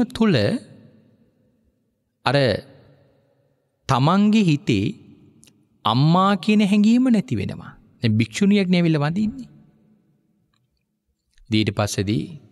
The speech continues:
මේ දෙන්න අතරේ ආලයක් ඇති වෙනවා. අන්තිමට පින්වතුනි රාගයනොත් බැඳෙනවා. සංවාසයේ යෙදෙනව දෙන්නම. ඉතින් බුදුරජාන් වහන්සේ ඒ වෙලාවේදී ඇවිල්ලා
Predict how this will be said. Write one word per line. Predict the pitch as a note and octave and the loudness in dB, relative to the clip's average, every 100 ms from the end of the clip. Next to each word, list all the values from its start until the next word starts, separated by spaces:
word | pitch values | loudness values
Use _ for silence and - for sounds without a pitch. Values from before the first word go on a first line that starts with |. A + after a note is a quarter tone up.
| - _ _ _ _ _ _ _ _ _ _ | -20 _ _ _ _ _ _ _ _ _ _
මේ | A2+ A#2 | -2 0
දෙන්න | A2 A2+ A#2 | 2 2 2
අතරේ | A#2 - A2+ G#2+ - - - - | 0 -2 -2 -2 -4 -18 -18 -6
ආලයක් | G#2+ A#2 A#2 G2+ - | -2 0 0 -2 -6
ඇති | G#2 G#2+ | -10 -6
වෙනවා. | G2+ G2+ A2+ D3 - _ _ _ _ _ _ _ _ _ _ _ _ _ _ - | -6 -6 -10 -14 -20 _ _ _ _ _ _ _ _ _ _ _ _ _ _ -4
අන්තිමට | A#2+ A#2+ B2+ C3 | -2 0 0 -2
පින්වතුනි | B2+ G#2+ A#2 D3 D3 | -2 -2 -4 -4 -4
රාගයනොත් | A#2+ A2 A#2+ B2+ C#3 D#3 C#3+ | -2 0 0 0 -2 -2 -4
බැඳෙනවා. | B2+ C#3+ C#3+ - - _ _ _ _ _ _ _ _ _ _ _ _ _ _ _ _ | -6 -8 -10 -14 -20 _ _ _ _ _ _ _ _ _ _ _ _ _ _ _ _
සංවාසයේ | - A#2 A#2+ C3+ D3 C#3+ E3 | -4 0 2 2 0 0 0
යෙදෙනව | C#3+ C#3+ D#3+ C#3+ | 0 0 -4 -6
දෙන්නම. | A#2 - - - _ _ _ _ _ _ _ _ _ _ _ _ _ _ _ _ _ _ _ | -10 -12 -16 -20 _ _ _ _ _ _ _ _ _ _ _ _ _ _ _ _ _ _ _
ඉතින් | A2 | -4
බුදුරජාන් | G#2 G2+ A2 A#2 A2+ | -2 0 0 0 0
වහන්සේ | G#2 A2+ A2 A2+ | -2 -4 -4 -2
ඒ | G#2 | -2
වෙලාවේදී | G#2+ G#2+ G#2+ G#2+ A2 | -2 -2 -2 -2 -2
ඇවිල්ලා | G2+ A2 A2+ - | -2 -2 -2 -4